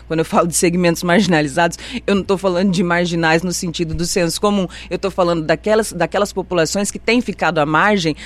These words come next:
é, no âmbito da garantia de direitos. Então, quem que é minoria política?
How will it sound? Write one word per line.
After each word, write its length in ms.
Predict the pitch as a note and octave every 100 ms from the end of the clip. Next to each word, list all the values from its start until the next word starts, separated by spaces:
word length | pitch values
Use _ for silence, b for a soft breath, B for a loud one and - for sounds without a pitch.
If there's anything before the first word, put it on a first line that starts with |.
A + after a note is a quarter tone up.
| B B
é, 280 | E3 E3
no 200 | F3 F#3
âmbito 260 | G3 G3+ G#3
da 100 | G3
garantia 420 | F#3+ F#3+ G3 - F3+
de 80 | F3
direitos. 640 | G#3 G3+ F#3 F3+ D#3+ - B B
Então, 280 | D#3+ E3 G#3+
quem 260 | G#3 B3+ C#4
que 160 | C4
é 140 | G#3 G#3+
minoria 440 | A3 G3+ G3 G3+
política? 720 | F#3 G#3 F3+ E3 C#3+ - C#3+